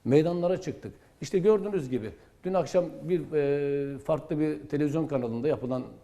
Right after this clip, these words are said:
açık oturumda Sayın Vedat Bilgin'in bir mesajı okundu dediler, notu. Ama aynı programda şu da konuşuldu. Diyorlar ki, Sayın Vedat Bilgin, Sosyal Politikalar Komisyon Başkan Vekili kendisine verilen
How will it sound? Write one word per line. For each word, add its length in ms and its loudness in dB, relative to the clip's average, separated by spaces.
açık 240 -6
oturumda 480 0
Sayın 320 6
Vedat 280 2
Bilgin'in 420 0
bir 280 2
mesajı 500 0
okundu 440 0
dediler, 360 2
notu. 340 -2
Ama 260 2
aynı 280 4
programda 460 0
şu 180 -6
da 80 2
konuşuldu. 580 -6
Diyorlar 340 2
ki, 220 -4
Sayın 500 2
Vedat 320 0
Bilgin, 380 0
Sosyal 420 2
Politikalar 600 -2
Komisyon 460 2
Başkan 420 0
Vekili 380 -2
kendisine 560 2
verilen 340 2